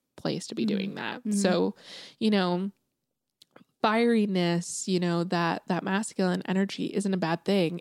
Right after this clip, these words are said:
Speaker 1: It just has to be channeled in a proper way,
Speaker 2: Yeah.
Speaker 1: you know?
Speaker 2: Yep.
Speaker 1: There's a time and place for everything. So I
Speaker 2: Yeah.
Speaker 1: think, yeah, like, if you have that rage, just, like,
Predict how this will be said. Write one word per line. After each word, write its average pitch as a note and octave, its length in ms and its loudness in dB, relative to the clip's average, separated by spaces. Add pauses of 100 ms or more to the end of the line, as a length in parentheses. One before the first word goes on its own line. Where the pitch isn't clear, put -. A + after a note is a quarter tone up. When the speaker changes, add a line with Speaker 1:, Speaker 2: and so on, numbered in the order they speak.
Speaker 1:
It - 120 -6
just - 320 0
has F#3 320 -4
to - 80 -4
be F3+ 100 -2
channeled F3+ 420 -4
in F#3+ 100 -6
a G3 40 -8
proper G3 400 -6
way, - 500 -4
Speaker 2:
Yeah. A3 180 -8 (100)
Speaker 1:
you F#3 140 -2
know? F3+ 320 0 (100)
Speaker 2:
Yep. A#3+ 180 -8 (260)
Speaker 1:
There's G3+ 180 4
a G3 40 2
time G#3 240 0
and F#3 120 0
place - 280 -2
for - 120 -8
everything. - 560 -6
So - 180 -2
I F#3 60 0
Speaker 2:
Yeah. - 60 0
Speaker 1:
think, F3 320 -4
yeah, F3+ 220 0
like, - 280 -4
if - 120 -6
you G#3+ 120 2
have A3 240 -2
that G#3 200 -2
rage, F#3 560 -4 (640)
just, - 440 0 (1600)
like, E3+ 280 2